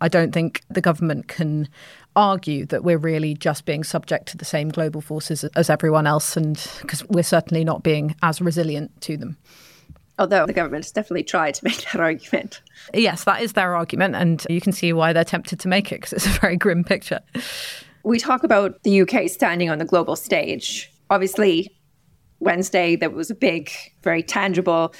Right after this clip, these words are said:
Speaker 2: production of where we're seen when it comes to support for Ukraine. But how does that, how does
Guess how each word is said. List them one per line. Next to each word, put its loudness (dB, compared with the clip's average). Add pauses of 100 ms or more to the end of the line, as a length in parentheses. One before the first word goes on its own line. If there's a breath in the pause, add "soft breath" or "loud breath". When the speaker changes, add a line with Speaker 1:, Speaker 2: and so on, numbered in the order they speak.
Speaker 2:
production 0
of -6
where 2
we're 4
seen 0
when 0
it -2
comes -4
to 0
support -2
for -2
Ukraine. -2 (400 loud breath)
But 4 (720)
how 2
does 2
that, 2
how -2
does -2